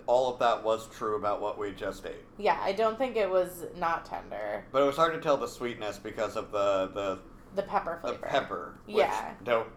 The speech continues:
Speaker 1: don't, again, big improvement of your normal, like, uh, like, T G I Fridays
Speaker 2: Right.
Speaker 1: calamari.
Speaker 2: Yeah.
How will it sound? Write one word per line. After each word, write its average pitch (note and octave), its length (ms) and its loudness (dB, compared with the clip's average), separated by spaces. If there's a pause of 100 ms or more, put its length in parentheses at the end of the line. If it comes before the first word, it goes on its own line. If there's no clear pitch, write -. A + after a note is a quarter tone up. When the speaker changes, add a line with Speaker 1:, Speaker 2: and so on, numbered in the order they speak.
Speaker 1:
don't, A2+ 240 0
again, A#2+ 320 0 (560)
big C3+ 380 2
improvement G#2 720 -6
of G2 280 -4 (580)
your A2+ 200 -4
normal, G#2+ 520 0
like, F#2 400 0 (1000)
uh, D2+ 60 -8 (480)
like, F#2+ 340 0
T B2 160 -6
G G#2 160 -2
I G2 80 4
Fridays F#2 680 0 (440)
Speaker 2:
Right. F#3 180 4
Speaker 1:
calamari. F2+ 500 0 (380)
Speaker 2:
Yeah. F3+ 300 -2